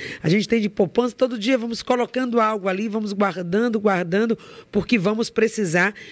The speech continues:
pra retornar pra gente. E quando o tema é saúde, como que a gente começa a fazer essa poupança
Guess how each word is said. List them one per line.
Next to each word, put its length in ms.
pra 120
retornar 540
pra 160
gente. 340
E 100
quando 560
o 140
tema 400
é 140
saúde, 640
como 200
que 100
a 40
gente 200
começa 340
a 20
fazer 200
essa 180
poupança 680